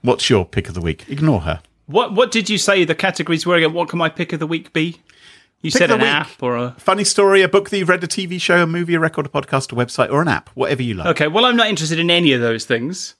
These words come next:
Speaker 1: No.
Speaker 2: I've had enough of that. I've had enough of apps and T V shows and all that kind. We don't need more T V shows and cybers and, and apps and all stuff like that. What we need is more trees. So my pick of the week this week is trees.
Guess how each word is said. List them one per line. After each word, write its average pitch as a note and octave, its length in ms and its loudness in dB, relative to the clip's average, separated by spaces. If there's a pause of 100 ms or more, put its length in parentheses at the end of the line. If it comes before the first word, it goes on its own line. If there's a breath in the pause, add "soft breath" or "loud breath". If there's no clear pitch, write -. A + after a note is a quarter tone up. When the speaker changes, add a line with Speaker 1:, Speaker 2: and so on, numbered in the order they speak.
Speaker 1:
No. B2+ 280 -6 (220)
Speaker 2:
I've C#3+ 120 -2
had F3+ 80 4
enough D3+ 240 0
of B2 60 0
that. C#3 80 2
I've D#3 60 0
had E3+ 80 0
enough D3 180 -2
of B2 180 -8
apps - 400 -4
and B2+ 100 -10
T C#3+ 200 0
V B2 180 -4
shows C3 320 -2
and A#2 80 -6
all B2 60 -6
that C3+ 120 -6
kind. C3+ 140 -2
We E3 80 0
don't G#3 160 0
need F3 200 2
more B2 160 0
T B2+ 220 -2
V A#2+ 140 -4
shows B2 340 0
and G#2+ 160 -8 (300 soft breath)
cybers B2 580 -2
and, G#2 300 -14
and C3+ 120 -4
apps C#3+ 300 -4
and D3 80 -2
all D3 80 0
stuff D3+ 240 -2
like D3 120 -2
that. C3+ 180 -2 (260 loud breath)
What D4 240 0
we B3 240 4
need F3 460 4 (260 loud breath)
is G3+ 260 0
more F3+ 280 -2
trees. C3 500 -2 (140 soft breath)
So F3 260 0
my G3 220 0
pick F#3 240 -4
of D#3+ 40 -6
the D#3+ 60 -8
week F3 200 -4
this C3 140 -12
week C3 200 -8
is C#3+ 160 -10 (160)
trees. B2+ 680 -4